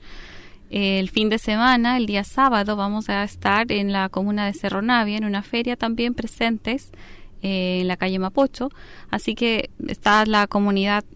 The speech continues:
eh, invitada a participar, a acercarse, a informarse. Y sobre todo la invitación está también a quienes físicamente no puedan asistir o no tengan acceso a estos puntos.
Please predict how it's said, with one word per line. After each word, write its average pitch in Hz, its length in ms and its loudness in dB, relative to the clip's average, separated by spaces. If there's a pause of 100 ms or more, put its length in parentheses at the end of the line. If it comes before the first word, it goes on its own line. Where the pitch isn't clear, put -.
(100)
eh, 196 260 -4
invitada 202 600 6
a 208 40 4
participar, 190 580 0
a 190 40 0
acercarse, 190 680 0
a 185 80 0
informarse. 180 720 0 (460)
Y 190 380 -2
sobre 233 280 2
todo 302 220 6
la 330 80 6
invitación 294 500 4
está 294 560 4
también 262 540 2
a 226 80 -2
quienes 208 240 -4
físicamente 226 520 0
no 214 120 -2
puedan 220 360 0
asistir 220 460 -2
o 220 60 0
no 196 100 -2
tengan 202 300 -4
acceso - 640 -2
a 190 120 4
estos 208 300 -4
puntos. 247 560 2